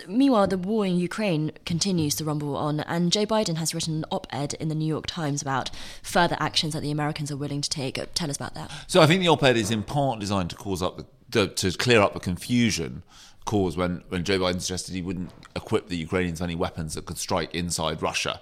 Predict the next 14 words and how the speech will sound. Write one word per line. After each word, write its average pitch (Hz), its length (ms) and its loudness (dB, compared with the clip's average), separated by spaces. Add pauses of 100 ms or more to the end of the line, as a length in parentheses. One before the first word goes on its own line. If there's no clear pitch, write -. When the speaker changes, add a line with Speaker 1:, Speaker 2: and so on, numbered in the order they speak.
Speaker 1:
Mm. 175 380 0
Speaker 2:
The, - 80 4
the, 117 300 -4
the 120 120 2
op-ed 117 300 4
makes 101 280 0
clear 98 420 6
that 82 220 -2
the 92 80 -2
U 92 160 2
S 87 160 -4
will 101 340 4
be 90 160 0
giving 82 520 -4